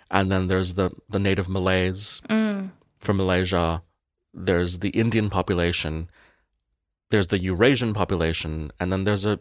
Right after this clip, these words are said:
Speaker 1: sort of international European population. So they, they all commingle,
Speaker 2: Mm.
Speaker 1: you know, in the most beautiful way. And so even growing up there, it was, it was, it always felt so international, so cosmopolitan.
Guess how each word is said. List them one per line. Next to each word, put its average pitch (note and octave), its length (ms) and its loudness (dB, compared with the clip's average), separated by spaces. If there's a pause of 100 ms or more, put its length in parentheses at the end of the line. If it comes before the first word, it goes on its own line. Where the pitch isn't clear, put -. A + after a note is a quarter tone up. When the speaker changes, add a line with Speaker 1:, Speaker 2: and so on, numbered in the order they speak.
Speaker 1:
sort G#2+ 220 -2
of - 280 -6
international F#2+ 920 0
European G#2 440 0
population. F2 440 -2
So G#2 100 0
they, G2+ 100 4
they B2+ 160 2
all F3 220 2
commingle, C3+ 520 0
Speaker 2:
Mm. G3+ 340 -2
Speaker 1:
you G2 80 0
know, D#2 180 0
in G2 160 -2
the G2+ 100 -2
most G#2+ 320 0
beautiful A2 400 -2
way. D#2+ 360 0 (360)
And A#2+ 160 0
so E3 100 4
even A3+ 180 2
growing B2+ 240 4
up - 160 -2
there, C#2+ 180 2
it A2 140 0
was, G#2 220 -2
it - 100 0
was, - 340 0 (220)
it - 60 4
always G3+ 280 0
felt - 220 -2
so A#2 180 2
international, F2 680 -4
so B2 180 0
cosmopolitan. - 800 -4